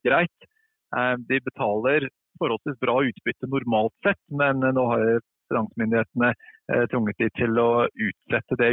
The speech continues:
utbyttet. Så hvis situasjonen roer seg litt, eh, i økonomien nå, så kan man kanskje forvente at det utbyttet kommer litt senere på året. Men, eh, jeg, jeg tror det er litt mer sånn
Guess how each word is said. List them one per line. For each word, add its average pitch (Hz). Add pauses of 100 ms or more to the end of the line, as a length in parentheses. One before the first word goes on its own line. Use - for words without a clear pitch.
utbyttet. - (420)
Så 131 (120)
hvis 127
situasjonen 139
roer 107
seg 127
litt, 117
eh, 123 (100)
i 127
økonomien 120
nå, 151
så -
kan 113
man 117
kanskje 113
forvente 117
at 113
det 110
utbyttet -
kommer 107
litt -
senere 101 (100)
på -
året. 113 (420)
Men, 120
eh, 123
jeg, 139
jeg -
tror 147
det 139
er 127
litt 123
mer 117
sånn 117